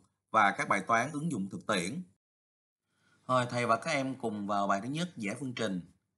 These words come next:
Ở câu A, đây là dạng phương trình tích.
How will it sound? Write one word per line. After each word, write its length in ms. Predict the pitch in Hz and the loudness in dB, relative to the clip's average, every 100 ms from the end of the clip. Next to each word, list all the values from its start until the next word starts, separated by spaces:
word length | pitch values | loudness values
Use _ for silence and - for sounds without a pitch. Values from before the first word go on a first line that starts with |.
| _ _ _ _ _ | _ _ _ _ _
Ở 140 | 117 127 | -6 -2
câu 120 | 135 | 0
A, 380 | 131 127 120 107 - _ _ _ _ _ _ | 2 2 0 -4 -16 _ _ _ _ _ _
đây 140 | 131 131 | -2 0
là 80 | |
dạng 260 | 117 98 101 | 0 0 -2
phương 180 | - 127 | -4 -6
trình 140 | 104 92 | -6 -4
tích. 280 | 165 - | -6 -6